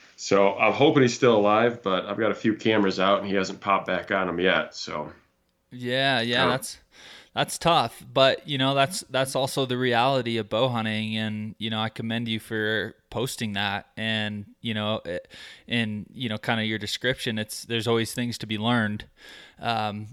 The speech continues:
Speaker 2: about bow hunting and, and lessons to take away from any scenario. And I, I've, we've all been there. I've had the, a similar scenario last year on public land in Iowa and shot a great buck and, and just got one lung and could not find him after two days of tracking, and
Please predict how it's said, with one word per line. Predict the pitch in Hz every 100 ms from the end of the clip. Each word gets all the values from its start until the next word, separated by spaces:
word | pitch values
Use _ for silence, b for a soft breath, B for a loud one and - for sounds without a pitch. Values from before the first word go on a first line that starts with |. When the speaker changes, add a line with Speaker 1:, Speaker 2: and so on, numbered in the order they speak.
| -
Speaker 2:
about | 110 101 110 117 113 -
bow | 110 104
hunting | 107 107 107 107 104 -
and, | 104 101 104 104 107
and | 110 107
lessons | 104 107 - 113 104 -
to | -
take | 127 113 107
away | 107 127 131
from | 117 120 117
any | 123 160
scenario. | - 110 104 104 104 101 107
And | 107 -
I, | 110 -
I've, | 120 139 -
we've | 135 123
all | 135
been | - 120 120
there. | 113 131 127
I've | 104 -
had | 120 113
the, | 110 107 -
a | 113
similar | - 120 117 113
scenario | - 117 120 113
last | 107 107 120 -
year | 120
on | 107
public | 101 117 110 -
land | 113 113
in | 107
Iowa | 107 123 113 113
and | 113 101 _ B B B B B
shot | 131 120
a |
great | 98 107 120 -
buck | 110 110 104
and, | 104 101 104 -
and | 113 113
just | 117 113
got | 110 95
one | 117 113
lung | 110 135 135
and | 110 104 104 _ _
could | - 127
not | 120 110 -
find | 113 120
him | 127 127
after | 113 -
two | 110 131
days | 117 120
of | 110
tracking, | - 104 120 156 160
and | 127 107